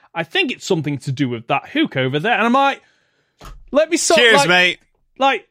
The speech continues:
Speaker 1: come on, let me, let me attempt to just try and solve it first before you're giving me these, these clues. But anyway, um, if you've got a comment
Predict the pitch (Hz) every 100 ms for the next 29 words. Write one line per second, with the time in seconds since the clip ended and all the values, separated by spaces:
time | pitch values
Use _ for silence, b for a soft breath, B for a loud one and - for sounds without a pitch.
0 | _ - 320 262 185 254 269 269 254 294
1 | 320 320 302 - - 311 269 233 220 190
2 | - - - 254 226 220 - 220 202 175
3 | 165 185 170 - 147 160 160 151 185 202
4 | 190 170 147 151 135 - 151 156 143 -
5 | 151 127 123 - - _ - 170 156 131
6 | 117 b b 180 202 208 - 208 220 247
7 | 254 208 233 233